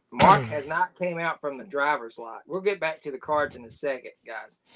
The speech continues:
Speaker 1: And, uh, Roger says, "Well, I gotta go." I said, "Where you going?" He said, "Going to the little boy's room."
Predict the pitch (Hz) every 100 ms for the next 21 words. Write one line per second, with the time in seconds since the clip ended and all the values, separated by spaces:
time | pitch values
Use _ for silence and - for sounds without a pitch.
0 | _ - - 143 143 143 135 123 - _
1 | _ _ 170 208 175 185 190 - 226 254
2 | 254 240 233 240 220 240 226 208 202 180
3 | _ _ 156 185 220 226 175 208 247 131
4 | 143 175 180 175 165 208 233 226 220 220
5 | 240 254 240 214 196 175 175 185 185 190